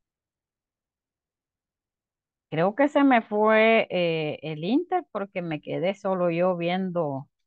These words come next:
eh, el video, ¿verdad? Eh, <laughs> hola, este, este,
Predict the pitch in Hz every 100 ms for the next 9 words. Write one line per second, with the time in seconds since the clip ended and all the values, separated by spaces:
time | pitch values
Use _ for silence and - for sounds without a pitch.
0 | _ _ _ 151 151 131 135 147 135 131
1 | 135 180 240 208 226 _ _ _ _ _
2 | - 147 139 165 214 262 - 156 147 143
3 | 139 151 156 _ _ _ _ _ _ _
4 | _ _ _ _ _ _ - 202 214 247
5 | - - - _ - 175 170 - - 170
6 | 160 156 151 170 160 - 160